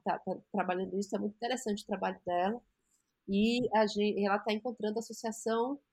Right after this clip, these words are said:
bastante forte do autocontrole com compor-, os comportamentos de risco individuais e com o controle de comportamentos de risco, né? Então,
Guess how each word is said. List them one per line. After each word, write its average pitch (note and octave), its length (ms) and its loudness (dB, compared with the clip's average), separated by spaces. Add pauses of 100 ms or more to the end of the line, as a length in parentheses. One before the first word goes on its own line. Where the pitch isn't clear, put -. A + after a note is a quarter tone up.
(300)
bastante C#4+ 680 2 (120)
forte A3 720 2 (320)
do G3+ 300 6
autocontrole G#3+ 840 0
com B3 400 2 (520)
compor-, A3+ 320 2
os A3 80 -4
comportamentos A#3 640 -2
de A#3 120 -2
risco G#3+ 360 -2
individuais G3+ 920 0 (520)
e B3 160 -2
com C#4 160 0
o E4+ 180 -8 (100)
controle A3 380 4
de G#3 140 -4
comportamentos G3 540 -4
de F#3+ 180 -10
risco, F3 400 -10 (180)
né? E3+ 240 -6 (560)
Então, C4+ 500 0